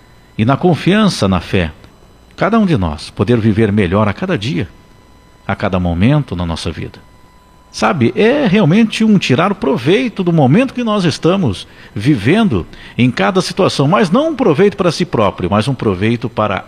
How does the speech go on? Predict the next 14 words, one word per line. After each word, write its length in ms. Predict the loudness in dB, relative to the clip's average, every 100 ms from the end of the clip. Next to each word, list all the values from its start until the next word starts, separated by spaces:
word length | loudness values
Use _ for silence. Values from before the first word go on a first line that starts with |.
| -6
aprendizados. 1500 | -6 -6 -8 -4 -2 0 -2 -2 -2 -4 -4 -8 -14 -14 -16 -20 _ -20 _ -20 -8
Nossa 220 | -4 -2
evolução. 580 | 0 0 -2 -6 -6 -8 -14 -20 -20 -4
Mas 200 | 0 0
o 80 | -2
que 180 | 0 2
é 40 |
a 60 | 2
nossa 240 | 2 0
evolução? 560 | 0 2 0 -2 -6 -6 -18 -20 -20 -20 -20 -20 -10
A 100 | -2
nossa 220 | 0 0 0
evolução 580 | 0 -2 -2 0 0 -4 -12 -20 -18 0
interior. 560 | 2 2 0 2 0